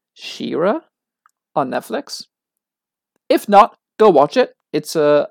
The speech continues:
it's an animated series, but, ooh, it sounds like I'm, sounds like I'm doing an ad for it now. I'm not, but, you know, Netflix, if you wanna sponsor me, I'm not gonna say no.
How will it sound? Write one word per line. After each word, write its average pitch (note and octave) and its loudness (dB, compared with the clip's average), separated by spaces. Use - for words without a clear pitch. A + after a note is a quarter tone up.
it's F3 -10
an F3 -10
animated D#3 -2
series, C#3+ -12
but, D3 4
ooh, E3+ -8
it - -12
sounds D3 -12
like B2+ -10
I'm, - -10
sounds - -14
like C#3+ -12
I'm C#3 -12
doing - -10
an - -12
ad F#3 -4
for - -12
it - -12
now. - -14
I'm A3+ -2
not, C#3+ -2
but, F#3 -2
you G3+ -6
know, C3 -4
Netflix, F3 -6
if F3+ -12
you D4+ -8
wanna G#3 -8
sponsor - -10
me, D3+ -12
I'm E3+ -12
not A3 -10
gonna - -14
say - -14
no. D#3 -14